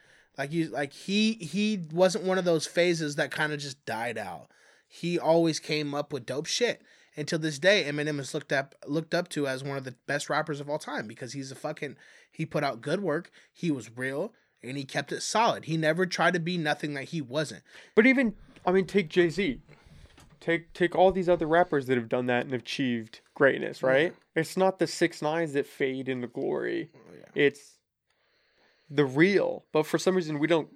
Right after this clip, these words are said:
Speaker 2: we don't recognize that today.
Speaker 1: I think specifically six nine is a special case because his marketing ability
Speaker 2: No, I don't,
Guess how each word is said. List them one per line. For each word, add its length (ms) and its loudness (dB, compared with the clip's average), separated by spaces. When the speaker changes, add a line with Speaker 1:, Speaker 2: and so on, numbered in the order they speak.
Speaker 2:
we 120 -2
don't 140 2
recognize 520 2
that 220 -6
today. 400 -6
Speaker 1:
I 160 4
think 280 0
specifically 1000 -2
six 360 -4
nine 160 -2
is 140 -2
a 80 -6
special 400 -4
case 360 -6
because 380 -6
his 280 -6
marketing 760 -6
ability 380 -2
Speaker 2:
No, 80 12
I 180 10
don't, 240 12